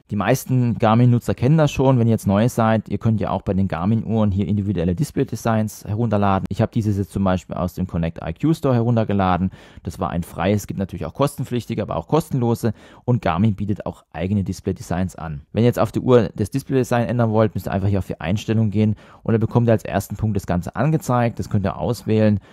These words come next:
Und dann könnt ihr nach euren, ja, Wünschen entsprechend hier ein Display-Design aussuchen.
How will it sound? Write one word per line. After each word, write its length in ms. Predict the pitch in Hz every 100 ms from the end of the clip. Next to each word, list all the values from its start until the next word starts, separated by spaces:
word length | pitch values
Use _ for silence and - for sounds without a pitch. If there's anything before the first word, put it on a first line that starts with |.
| - -
Und 100 | 90
dann 100 | 98
könnt 200 | 98 98
ihr 60 | 98
nach 220 | 98 82
euren, 380 | 85 92 95 87 -
ja, 260 | 87 82 85 -
Wünschen 540 | 117 117 - 120 113 - _ -
entsprechend 640 | 95 - - 90 - 98
hier 400 | - 95 98 -
ein 180 | 87 87
Display-Design 580 | - - 127 107 92 82
aussuchen. 600 | 135 165 156 143 135